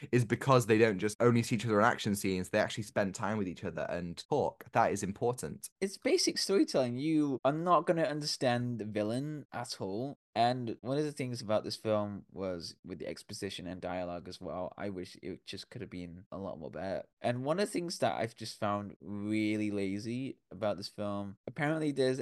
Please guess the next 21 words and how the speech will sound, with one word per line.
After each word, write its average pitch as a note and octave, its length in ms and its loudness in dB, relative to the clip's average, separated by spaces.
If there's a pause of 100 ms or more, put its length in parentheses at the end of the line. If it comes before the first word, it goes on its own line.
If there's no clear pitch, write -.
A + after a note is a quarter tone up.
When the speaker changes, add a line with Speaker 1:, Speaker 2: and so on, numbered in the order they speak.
(120)
Speaker 2:
a A#2 80 0
disease G#2 720 -6
that A#2 200 -2
came C3 340 -8
from C3+ 220 -4
somewhere. D3 460 -4 (240)
And B2+ 400 4
apparently A#2 920 0 (180)
this - 440 -2 (120)
took - 500 -4
the A#2 100 -2
life A2 480 2
of G2 440 2
Aquaman's G#2+ 560 -4
mentor, A2+ 540 -4 (220)
Nudis. C3 560 -4 (160)
Is, A#2+ 200 -8
is D#3 120 -10
that C#3 100 -6
his D#3+ 140 -8
name? E3 260 -8